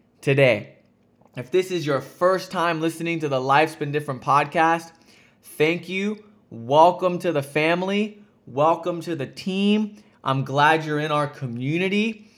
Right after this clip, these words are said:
Please, if you could, do me a favor. However you're listening, follow it, subscribe to it. I think it's subscribing still on YouTube. I think they converted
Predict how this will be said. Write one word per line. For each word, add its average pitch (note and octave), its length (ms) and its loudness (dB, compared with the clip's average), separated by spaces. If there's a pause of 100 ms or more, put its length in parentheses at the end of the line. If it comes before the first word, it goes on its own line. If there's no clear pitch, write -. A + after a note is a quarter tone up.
(180)
Please, A3 600 -6 (100)
if D#3+ 260 0
you F#3+ 120 -6
could, C#3+ 680 -4
do D3 180 -2
me G3 200 0
a G3+ 60 0
favor. C#3 540 -2 (460)
However D3 400 2
you're D3+ 160 -2
listening, E3+ 560 -4 (180)
follow F3 760 4
it, G#3+ 240 2 (540)
subscribe D#3 920 2
to G3 180 2
it. G#3 460 0
I C3+ 80 -2
think E3+ 260 -6
it's D3+ 140 -6
subscribing D3+ 800 2
still D#3 320 2
on B2+ 200 -2
YouTube. D#3+ 520 2
I B2+ 60 0
think E3 260 -6
they B2+ 140 -2
converted C#3+ 800 0